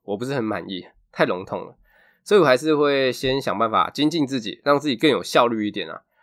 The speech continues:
大家如果有在执行什么计划或是目标的话，听完这集也可以试着重新思考一下自己目前的状况，看是要调整还是要转换目标哦。那对于我的 Podcast，你们有什么想法或是建议，都欢迎跟我分享一下。毕竟介绍一本书是希望能对大家有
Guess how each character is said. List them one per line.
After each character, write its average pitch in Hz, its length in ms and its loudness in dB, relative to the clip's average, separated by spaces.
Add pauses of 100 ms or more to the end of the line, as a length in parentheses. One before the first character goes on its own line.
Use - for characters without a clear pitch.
大 220 100 0
家 226 120 8
如 196 100 4
果 180 100 8
有 120 80 6
在 151 140 6
执 - 120 -8
行 113 160 -2
什 110 100 -2
么 92 120 -4
计 131 180 -4
划 127 140 0
或 110 80 2
是 113 140 -6
目 123 180 -2
标 95 200 2
的 90 40 -2
话， - 320 0
听 175 140 -2
完 147 120 6
这 143 120 2
集 113 100 -4
也 101 120 0
可 110 120 -4
以 104 160 -2
试 113 180 -10
着 104 120 -4
重 117 260 -6
新 160 160 -2
思 160 160 -6
考 110 220 2
一 - 20 -4
下 110 160 4
自 131 140 -8
己 104 80 -2
目 117 160 -4
前 98 140 -8
的 87 100 -8
状 92 200 -4
况， - 240 -4 (300)
看 156 140 -2
是 170 80 0
要 165 100 8
调 123 240 0
整 104 140 -2
还 95 100 -4
是 101 120 -4
要 104 120 4
转 82 220 -6
换 101 140 -4
目 92 200 -8
标 82 180 -10
哦。 - 220 -14 (420)
那 - 80 0
对 190 200 6
于 - 20 8
我 110 140 4
的 95 80 -2
Podcast， 113 480 0
你 92 40 -6
们 98 140 -2
有 107 80 -2
什 107 100 -8
么 92 100 -8
想 92 260 -8
法 95 160 0
或 110 80 -4
是 113 80 -4
建 110 200 -2
议， 101 220 -6 (140)
都 110 180 -2
欢 104 180 0
迎 95 80 -6
跟 98 120 -4
我 90 40 -4
分 113 220 -2
享 87 240 -6
一 90 60 -14
下。 - 240 -6 (420)
毕 180 100 2
竟 165 160 4
介 165 200 4
绍 156 180 8
一 151 40 2
本 110 200 0
书 110 180 -8
是 120 120 -6
希 117 120 -6
望 107 360 0
能 95 120 -4
对 104 140 -2
大 104 140 0
家 104 100 -2
有 95 100 -2